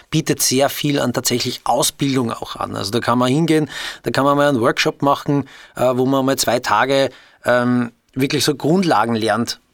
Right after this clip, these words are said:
Ähm, das hat viele, viele Vorteile. Ich kann in diesen zwei Tagen, erstens einmal ist es vergleichsweise günstig, zweitens einmal,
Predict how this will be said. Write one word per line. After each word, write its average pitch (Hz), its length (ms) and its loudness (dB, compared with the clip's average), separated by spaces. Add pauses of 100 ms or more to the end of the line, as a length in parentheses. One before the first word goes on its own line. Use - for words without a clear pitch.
(200)
Ähm, 113 460 0 (440)
das 123 200 0
hat 143 180 0
viele, 190 280 0
viele 156 180 0
Vorteile. 156 500 0
Ich 147 120 -4
kann 135 160 -2
in 143 80 -2
diesen 135 200 -4
zwei 120 200 0
Tagen, 127 320 0
erstens 139 320 0
einmal 131 160 2
ist - 160 -2
es - 180 -2 (340)
vergleichsweise 127 600 0
günstig, 160 460 -2 (100)
zweitens 131 420 0
einmal, 143 260 0